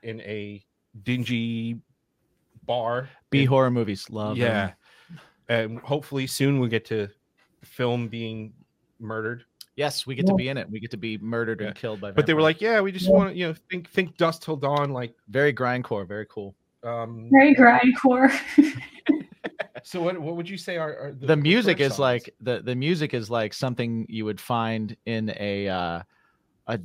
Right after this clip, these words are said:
Speaker 2: a dirty bar in Mexico that reuses their bottles.
Speaker 1: Yes. Yeah.
Speaker 3: Okay.
Speaker 1: Um,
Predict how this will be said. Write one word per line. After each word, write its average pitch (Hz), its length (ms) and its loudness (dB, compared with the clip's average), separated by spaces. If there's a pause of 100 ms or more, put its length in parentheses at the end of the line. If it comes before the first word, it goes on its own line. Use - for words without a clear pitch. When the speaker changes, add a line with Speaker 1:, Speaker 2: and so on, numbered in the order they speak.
(240)
Speaker 2:
a 110 100 -2
dirty 123 720 -2 (360)
bar 110 680 -2
in 104 460 -4
Mexico 110 560 -4
that 101 160 -4
reuses 107 600 -6
their 101 140 -6
bottles. 104 580 -6 (160)
Speaker 1:
Yes. - 680 -2
Yeah. 95 220 -2 (720)
Speaker 3:
Okay. 160 320 4
Speaker 1:
Um, 117 420 0